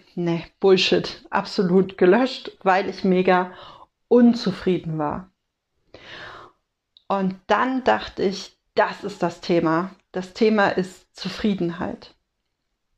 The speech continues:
Zufriedenheit, innerer Frieden. Und was bedeutet innerer Frieden für dich? Wann bist du zufrieden?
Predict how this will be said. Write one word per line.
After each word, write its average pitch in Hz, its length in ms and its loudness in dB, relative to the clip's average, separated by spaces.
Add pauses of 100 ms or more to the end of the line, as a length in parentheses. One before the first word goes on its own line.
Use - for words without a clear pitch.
(640)
Zufriedenheit, 190 960 0 (100)
innerer 180 420 2
Frieden. 175 580 -10 (1700)
Und 185 1040 0 (1500)
was 196 160 -8
bedeutet 226 580 0
innerer 175 400 0
Frieden 170 420 -8
für - 160 -6
dich? - 440 -10 (1300)
Wann 196 220 0
bist 233 280 -2
du 233 40 0
zufrieden? 202 1040 -4